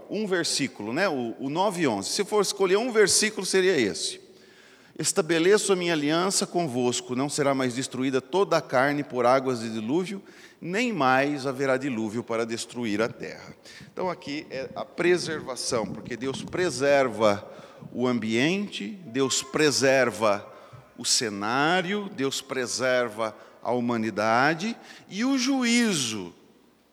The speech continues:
que o dilúvio demonstrou bem o que nós merecemos, a humanidade merece, o juízo final, tudo está preservado para esse juízo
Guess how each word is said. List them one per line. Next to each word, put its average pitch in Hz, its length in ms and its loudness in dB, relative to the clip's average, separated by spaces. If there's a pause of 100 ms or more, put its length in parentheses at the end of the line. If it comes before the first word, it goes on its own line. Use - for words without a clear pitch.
(120)
que - 140 -16
o 104 80 -8
dilúvio 98 420 -6
demonstrou 104 480 -2
bem 101 260 0
o 98 60 -2
que 104 120 -8
nós 98 240 -4
merecemos, 92 920 -2 (200)
a - 80 -16
humanidade 98 640 -4
merece, 107 520 -4 (480)
o 214 160 -6
juízo 208 840 0
final, 143 840 -4 (520)
tudo 285 260 0
está 190 240 -2
preservado 147 720 0
para 156 300 -2
esse 160 340 -4
juízo 135 640 -6